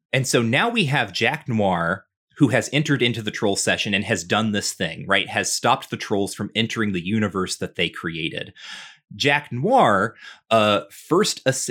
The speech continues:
got named, uh, you will remember, uh, when, uh, we saw that brief,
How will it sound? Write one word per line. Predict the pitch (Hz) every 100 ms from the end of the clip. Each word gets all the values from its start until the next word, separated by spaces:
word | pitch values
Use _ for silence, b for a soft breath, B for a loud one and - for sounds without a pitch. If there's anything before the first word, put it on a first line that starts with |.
| -
got | 110 147 -
named, | 131 139 151 95 87 101 - _ _ -
uh, | 107 98
you | 104
will | 101 95
remember, | 98 87 87 90 101 B B B
uh, | 107 95 92 -
when, | 101 104 107 104 98 98 98 -
uh, | 98
we | 98
saw | 104 113 110
that | 110 101
brief, | - 113 110 -